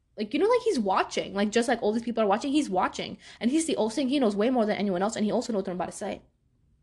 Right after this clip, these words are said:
So the all seeing is also a part of watching, you know, and all of this is going on. And I feel like that really changed my mind, because then it doesn't become about people and who compliments you.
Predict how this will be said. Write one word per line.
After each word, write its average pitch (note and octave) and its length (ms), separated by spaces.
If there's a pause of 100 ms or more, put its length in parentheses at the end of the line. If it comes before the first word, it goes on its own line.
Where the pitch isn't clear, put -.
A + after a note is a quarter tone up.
(240)
So G#3 320 (560)
the - 140
all C#4+ 180
seeing C#4 320
is C4 140
also C#4 460
a F#3 100
part - 420 (340)
of G3 160
watching, G3 540 (160)
you G3+ 140
know, F#3 160
and G3 180 (240)
all A3 220
of G#3+ 80
this G#3 120
is G#3 100
going F#3 260
on. G3+ 220
And F#3+ 100
I F#3+ 80
feel B3 180
like A#3 160
that G3+ 220
really G#3 180
changed F#3 400
my F3+ 320
mind, G3 380
because F#3 340 (360)
then G#3+ 120
it A3 60
doesn't G3+ 260
become F#3+ 240
about F#3 300
people F#3 320
and F3+ 80
who F#3 100
compliments F#3 640
you. - 160